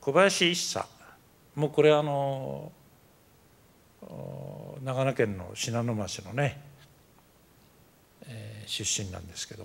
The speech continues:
まあ、東京に、江戸に出てきていることが多かったので、まあ、この、お、流山にね、えー、とか、松戸の馬橋っていうところに、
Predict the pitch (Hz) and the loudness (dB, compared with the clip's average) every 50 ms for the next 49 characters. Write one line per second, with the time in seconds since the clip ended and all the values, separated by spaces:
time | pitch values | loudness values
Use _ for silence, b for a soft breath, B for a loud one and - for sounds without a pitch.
0 | 113 120 143 147 - 175 170 170 170 180 165 165 165 165 156 156 156 156 151 151 | -2 -2 -2 2 4 4 4 6 4 4 4 4 4 4 4 4 2 2 0 0
1 | 156 165 - - 143 131 151 147 143 147 147 135 143 139 139 143 - - - - | -2 -4 -4 -2 -2 2 2 4 4 2 2 2 -2 2 2 2 2 2 -4 -4
2 | - 104 101 110 104 - 113 - - 101 98 101 98 98 98 - 104 - - - | -4 -4 -4 -4 -4 -6 -6 -6 -6 -6 -6 -6 -8 -8 -10 -12 -16 -16 -18 -18
3 | - 110 107 104 101 113 113 117 117 117 - B B B B B B B B B | -16 -14 -12 -12 -12 -8 -6 -4 -4 -4 -4 B B B B B B B B B
4 | B B B B B B B - _ 147 139 131 139 151 143 143 139 139 139 135 | B B B B B B B -10 _ -2 -2 0 2 2 4 4 6 6 6 4
5 | 135 139 - - - - - - - - - - 143 131 123 120 120 123 117 139 | 4 2 0 -2 -6 -14 -20 -20 -20 -20 -12 -8 -6 -6 -4 0 0 2 4 4
6 | 147 151 151 151 139 139 139 131 131 131 123 131 147 120 98 - - - - - | 4 6 6 4 4 2 2 0 -2 -4 -4 -4 -4 -6 -6 -10 -16 -20 -20 -20
7 | - - 127 117 113 107 110 113 113 113 117 - - 120 123 123 120 - - 117 | -16 -10 -8 -6 -6 -6 -6 -8 -8 -8 -10 -10 -12 -12 -12 -14 -16 -14 -14 -14
8 | - - - - - - - - - - - - 107 104 - - 135 131 143 135 | -12 -8 -8 -8 -8 -8 -14 -20 -20 -20 -10 -8 -6 -6 -4 -6 -4 0 0 0
9 | 127 127 123 117 107 120 131 147 143 104 - - - - - - - - - - | 0 0 -2 -4 0 0 2 2 2 0 0 -2 -2 -4 -6 -12 -20 -20 -20 -20
10 | - - 101 101 - - - - - - 92 92 101 | -18 -16 -16 -14 -14 -16 -14 -14 -12 -12 -10 -10 -10